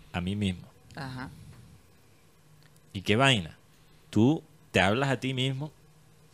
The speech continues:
Speaker 1: todos los días y se vuelve algo, o sea, de rutina, y a veces es difícil como separarse de eso y analizar cómo te tratas a ti mismo emocionalmente. ¿Qué tipo de cosas te estás diciendo?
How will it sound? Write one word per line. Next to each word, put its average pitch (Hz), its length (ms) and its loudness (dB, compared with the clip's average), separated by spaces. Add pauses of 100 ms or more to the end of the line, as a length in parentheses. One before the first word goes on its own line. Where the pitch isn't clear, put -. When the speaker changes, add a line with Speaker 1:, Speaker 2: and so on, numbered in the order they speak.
(680)
Speaker 1:
todos 101 240 4
los 131 140 6
días 123 480 4 (1700)
y 92 140 -8
se 101 140 2
vuelve 95 300 6
algo, 120 420 6
o - 80 -12 (520)
sea, 110 220 2
de 95 160 2
rutina, 110 560 -4 (400)
y 98 120 -4
a 92 60 0
veces 135 400 4
es 135 80 -2
difícil 135 500 -2
como 110 260 -4
separarse 101 760 -6
de 151 200 0
eso 160 180 -6
y 131 100 2
analizar 101 480 0
cómo 143 300 -4
te 135 160 0
tratas 151 480 0
a 120 160 -2
ti 147 160 -4
mismo 151 340 -6
emocionalmente. 104 840 -6 (1120)
¿Qué 165 180 6
tipo 175 400 -4
de 151 120 -4
cosas 151 360 -2
te 117 100 -4
estás 123 260 -2
diciendo? 110 480 -4